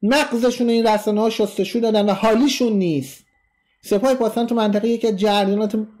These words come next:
بسیار مترقی و محبوبه. بعد ایشون میگه که تخاصم گرایانه و مداخل گرایانه و این چرت و پرتا.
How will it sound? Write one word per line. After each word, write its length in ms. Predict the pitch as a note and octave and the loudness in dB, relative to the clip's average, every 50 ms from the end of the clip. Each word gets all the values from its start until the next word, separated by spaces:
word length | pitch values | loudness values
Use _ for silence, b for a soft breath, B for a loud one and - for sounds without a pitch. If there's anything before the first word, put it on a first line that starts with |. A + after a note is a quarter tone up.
| B B B B B B B B - | B B B B B B B B -2
بسیار 420 | A3+ A#3+ - - C4+ C#4 C4 C4 | -2 -2 0 0 2 2 4 4
مترقی 800 | B3+ B3 A#3+ A#3 A#3+ A3 G#3 G3 G3 - G#3+ G#3 F#3 D3+ - B B B B B B - | 2 2 2 2 2 2 2 2 0 0 0 0 0 0 -4 B B B B B B -2
و 100 | F#3 F#3+ | 0 0
محبوبه. 720 | G3 G#3 F#3+ D#3 - - - D#3+ D#3 D#3 D3+ B2+ A2+ G#2+ - - _ _ _ _ _ _ _ _ _ _ _ - | 2 2 0 -2 -4 -2 -2 0 2 2 0 0 -2 -4 -10 -20 _ _ _ _ _ _ _ _ _ _ _ 0
بعد 140 | G3 A3 A#3+ | 0 2 2
ایشون 260 | A#3+ G#3 - B3 A#3+ | 0 0 0 0 2
میگه 220 | A#3+ A#3 A3+ A#3 | 2 2 0 0
که 320 | A#3 - B3 A#3+ A#3+ A#3+ A#3 A#3 - - _ _ _ _ _ _ _ _ _ F#3 | 0 2 2 4 4 2 0 -2 -10 -20 _ _ _ _ _ _ _ _ _ -10
تخاصم 600 | - G3 F#3 F3 F3+ G3 F#3 F3+ F3+ - F#3+ F3+ F3+ | -4 -2 -2 0 0 0 0 0 0 -2 -2 -2 0
گرایانه 500 | E3+ F3+ E3+ E3+ F3 E3+ E3+ E3 E3+ G3+ | 0 0 0 2 0 0 0 0 0 0
و 140 | A#3+ A#3+ A3 | 0 0 0
مداخل 520 | G3+ F#3 E3+ E3 D#3+ D#3 D3+ - D#3+ D3 | 0 0 0 2 0 0 0 -2 -4 -2
گرایانه 500 | D3 D#3 D3+ D3+ D3+ D3 D3 C#3+ C#3+ D#3+ | -2 0 0 0 0 0 -2 -2 -2 -2
و 80 | F#3+ A3 | -2 -2
این 220 | G#3 E3 D#3 E3 | -2 -2 -2 -4
چرت 280 | - - F3 - - - | -4 -4 -6 -6 -6 -10
و 20 | |
پرتا. 480 | - - B2+ B2 - - A#2+ A#2 - | -8 -8 -8 -8 -8 -10 -10 -10 -12